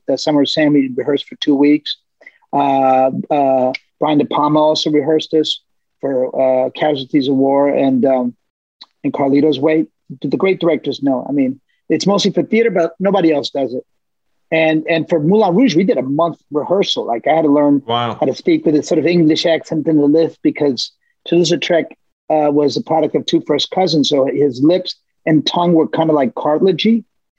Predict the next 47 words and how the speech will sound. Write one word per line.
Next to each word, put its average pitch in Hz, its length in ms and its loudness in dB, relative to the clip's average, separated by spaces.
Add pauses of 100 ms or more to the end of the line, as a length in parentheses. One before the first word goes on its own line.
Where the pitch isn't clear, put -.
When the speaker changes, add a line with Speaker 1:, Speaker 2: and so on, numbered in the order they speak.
(260)
Speaker 1:
And 147 160 2
then 147 60 2
he 151 80 4
had 139 120 0
weak 147 440 0
ankles. 160 480 0
He - 60 2
had 190 100 2
a - 20 4
lot 147 160 2
of, 127 180 0
a - 40 -10
lot 139 140 0
of 131 100 -6
physical 139 340 -2
issues, 135 460 -4 (100)
uh, 135 120 -2 (200)
being 139 200 2
the 127 80 0
product 139 320 -2
of 120 100 -6
two 147 160 0
first 131 280 -2
cousins. 120 440 -4 (380)
So 151 120 0
there's 147 200 2
a 139 40 2
lesson 135 440 0 (500)
<laughs> - 720 -4
for 175 120 2
anybody 170 500 0 (540)
and 170 160 0
everybody. 151 460 2
Speaker 2:
<laughs> - 920 -2
Speaker 1:
You 180 140 4
know, 160 280 2
uh, 156 340 0 (140)
don't, 175 160 2
don't 175 180 2
mess 170 200 0
around 165 180 2
with 147 160 0
family 151 280 2
that 147 140 0
way. 139 200 -2 (200)
But, 160 240 -4
but 165 200 -2